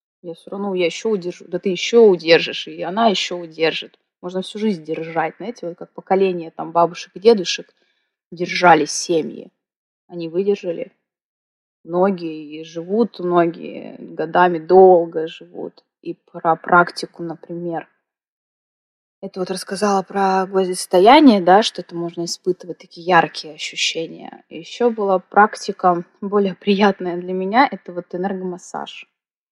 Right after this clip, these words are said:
О, это было очень интересно.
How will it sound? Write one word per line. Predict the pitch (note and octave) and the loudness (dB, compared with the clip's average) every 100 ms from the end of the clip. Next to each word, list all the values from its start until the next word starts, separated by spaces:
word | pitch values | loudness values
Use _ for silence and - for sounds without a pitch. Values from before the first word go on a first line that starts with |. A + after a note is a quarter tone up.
| _ _ _ _ _ _ _ _ - | _ _ _ _ _ _ _ _ -8
О, | G3+ F#3+ F3 E3+ E3+ - _ _ | -4 -4 -8 -14 -18 -20 _ _
это | - | -18
было | F3 F3+ F#3 | -10 -4 0
очень | F3+ - E3+ | 0 0 -8
интересно. | E3 F3+ A3 C4 A3 F#3+ F3 | -10 4 4 4 2 2 2